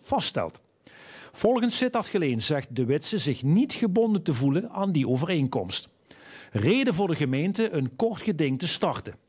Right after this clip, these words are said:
De Witse wil op dit moment niet op de kwestie reageren.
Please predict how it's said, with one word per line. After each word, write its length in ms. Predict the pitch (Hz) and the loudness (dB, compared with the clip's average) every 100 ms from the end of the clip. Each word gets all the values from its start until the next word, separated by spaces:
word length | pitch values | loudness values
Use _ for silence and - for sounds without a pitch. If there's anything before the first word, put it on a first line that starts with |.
| _ _ - - - - - | _ _ -20 -20 -20 -20 -2
De 140 | 143 | 2
Witse 400 | 196 - - 170 | 2 0 0 2
wil 140 | 196 175 | 2 0
op 180 | 143 | 0
dit 140 | 254 254 | -2 0
moment 460 | 208 160 151 113 | 0 0 0 0
niet 280 | 139 240 254 | 4 4 2
op 180 | 208 175 | -2 -2
de 80 | 190 | 0
kwestie 420 | 160 143 - 156 | 0 0 0 0
reageren. 640 | 127 123 135 170 147 110 | 2 2 2 2 0 -2